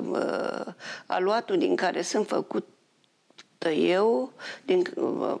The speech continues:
aluatul din care sunt formată, uh, e, e unul, uh, ludic. Și, în general, actorii cred că au, uh, starea asta permanentă.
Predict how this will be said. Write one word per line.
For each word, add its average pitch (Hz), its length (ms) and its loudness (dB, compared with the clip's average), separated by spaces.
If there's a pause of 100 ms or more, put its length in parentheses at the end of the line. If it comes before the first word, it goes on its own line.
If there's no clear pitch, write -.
(140)
aluatul 185 560 0
din 160 140 2
care 123 560 -2 (1300)
sunt 190 300 0
formată, 190 680 0 (520)
uh, 180 1080 2 (100)
e, 196 640 4 (1300)
e 208 60 6
unul, 220 880 4 (100)
uh, - 720 0 (1120)
ludic. 247 680 2 (600)
Și, - 180 0
în 214 100 6
general, 208 440 4
actorii 240 420 2
cred 262 240 0
că 262 100 0
au, 233 380 4
uh, - 960 0
starea 220 420 0
asta 214 360 -2
permanentă. 214 840 2